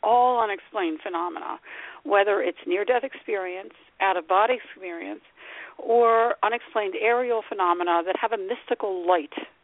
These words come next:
associated with the experience?" And lo and behold, I have to tell you, I started finding such credible data. Again, I mean, once you start looking, you really start. I mean, of course, you have to be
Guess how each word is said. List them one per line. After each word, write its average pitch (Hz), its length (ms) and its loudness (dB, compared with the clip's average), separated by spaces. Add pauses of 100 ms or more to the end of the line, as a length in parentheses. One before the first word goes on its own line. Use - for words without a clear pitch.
(120)
associated 175 760 -2
with 156 140 -12
the 156 100 -8
experience?" - 640 -10 (560)
And 196 320 4
lo 233 160 4
and 269 120 0
behold, 247 500 2 (100)
I 208 120 -4
have 233 160 -4
to 330 80 -18
tell 247 260 4
you, 233 80 4
I 208 460 0
started 226 360 2
finding 226 440 0 (100)
such 240 120 -4 (100)
credible 240 400 0
data. 247 360 2
Again, 240 360 0
I - 20 -4
mean, 180 140 -8
once 285 180 -2
you - 160 -18
start 226 220 2
looking, 208 280 0
you 175 140 -6 (100)
really 214 320 4
start. 170 220 0
I - 20 -4
mean, 180 100 -10
of 160 80 -16
course, 214 200 -2
you 202 60 0
have 175 140 -2
to 185 60 -10
be 180 280 -8